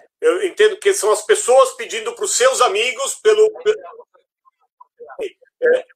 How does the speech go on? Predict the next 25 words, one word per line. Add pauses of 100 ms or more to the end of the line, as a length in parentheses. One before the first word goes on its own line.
eu
entendo
que,
que
você
tá
falando
seria
o
peer-to-peer, (360)
certo?
Que (240)
as
pessoas
pelo
seu
celular
pedem
pros
amigos
fazerem
pequenas
doações (520)
e
fazer,